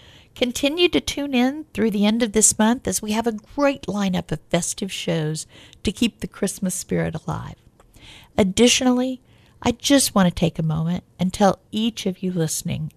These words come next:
how thankful I am for your patronage. You know, your support, your suggestions, and your questions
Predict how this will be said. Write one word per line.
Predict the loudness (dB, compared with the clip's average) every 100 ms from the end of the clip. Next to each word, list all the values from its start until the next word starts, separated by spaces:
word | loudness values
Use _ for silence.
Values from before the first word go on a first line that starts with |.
| _ _ _ _ -4
how | -4
thankful | -6 -4 -2 -2 -4 -10 -4 -2
I | -2
am | -2 -2 -2 -4 -6
for | -4
your | -4 -2
patronage. | -2 -2 -2 -8 -8 -10 -18 _ _ _ _ _ _
You | -4
know, | 2 4
your | 4 4 4
support, | 2 -2 -2 0 0 -2
your | -4 -6
suggestions, | -4 -4 0 2 2 -2 -4 -2 -2 -2
and | 0
your | -2
questions | -2 0 0 -2 -10 -10 -10